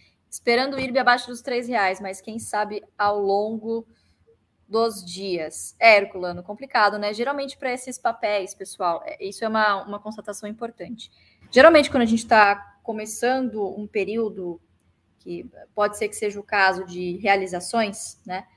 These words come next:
Quais são sempre, geralmente, né, os primeiros papéis que sofrem? Aqueles papéis que subiram, tiveram uma boa alta nas últimas semanas, geralmente papéis, ah, sei lá, tech, papéis relacionados a, a, a finanças, né? Se a gente estiver falado, falando de fluxo,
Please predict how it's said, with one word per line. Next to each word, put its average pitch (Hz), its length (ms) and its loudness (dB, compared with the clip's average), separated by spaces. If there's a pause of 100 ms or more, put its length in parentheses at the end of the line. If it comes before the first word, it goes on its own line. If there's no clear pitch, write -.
(280)
Quais 294 180 2
são 339 120 -4
sempre, 285 300 -6 (240)
geralmente, 254 640 -2
né, 208 60 -10
os 208 120 -12
primeiros 220 340 -8
papéis 220 420 -4
que - 80 -14
sofrem? 190 460 -4
Aqueles 330 160 -10
papéis 349 320 -2
que - 100 -16
subiram, 240 540 -2 (240)
tiveram 240 260 4
uma 226 140 2
boa 226 220 6
alta 208 200 6
nas 208 140 -6
últimas 208 300 -10
semanas, 240 560 2
geralmente 220 500 -2
papéis, 196 680 0 (380)
ah, 180 580 6
sei 180 120 -10
lá, - 360 -2 (380)
tech, 240 680 2
papéis 220 720 0
relacionados 202 800 -4
a, 196 80 0
a, 180 880 0
a 190 60 -4
finanças, 262 560 -2
né? 226 100 -2
Se 220 80 -10
a 208 40 -10
gente 202 100 -10
estiver 190 180 -6
falado, 185 400 -6
falando 190 340 -8
de 185 80 -12
fluxo, 262 640 -6